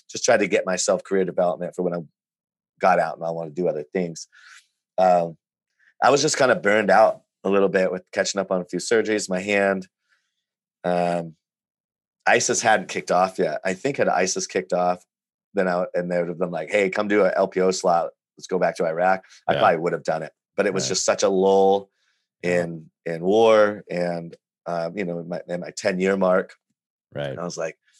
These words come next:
Speaker 1: you know, I just, I, they were like, "Hey, you're gonna get a hundred percent disability. You can do a med board. When you get out, go back to your med board, get your full retirement, med retirement and stuff." So I was like, "All right, that, that sounds like a good idea." I'm at ten years, halfway through.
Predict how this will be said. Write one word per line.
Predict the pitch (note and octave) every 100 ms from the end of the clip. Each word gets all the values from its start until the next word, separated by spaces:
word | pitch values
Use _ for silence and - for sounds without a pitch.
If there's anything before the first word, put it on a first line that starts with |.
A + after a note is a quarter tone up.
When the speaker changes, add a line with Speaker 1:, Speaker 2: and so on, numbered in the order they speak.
| _ _ _ _ _ _ F#2
Speaker 1:
you |
know, | F2+
I | E2+
just, | E2+ -
I, | D#2+ E2 D#2+ F2 -
they | F#2
were | F2
like, | F2 E2+
"Hey, | A#2 G2 F#2 -
you're | G#2
gonna | G#2
get | G2
a |
hundred | G#2+
percent | G2 G#2+ F#2
disability. | F2+ F#2+ G2 G2 G2 F#2+ _ - _
You | A2
can | G2
do | G#2
a | F#2
med | F#2 G2+
board. | G2 G2+ G2 - _ _
When | G2 F#2+
you | F#2+
get | G#2
out, | G#2 G#2+ D#2
go | F#2+
back | F#2+ -
to |
your | F#2
med | F#2 F2
board, | F#2 F2+
get | F2+
your | F2
full | - E2+
retirement, | - F#2 F2+ F2+ F2 _ _ _ _ -
med | F2+ E2+
retirement | F2 F#2+ F2+ F2+
and | D#2+
stuff." | - E2+ -
So | E2+
I |
was | E2
like, | F2
"All |
right, | F2 D#2+ - _ -
that, | E2 E2 -
that | F2
sounds | E2 D#2+
like | E2 -
a |
good | E2+
idea." | D#2+ E2 F#2
I'm | F2
at | -
ten | - E2+
years, | G#2 G#2 F#2+
halfway | F2+ - E2
through. | - G#2 G2 F#2+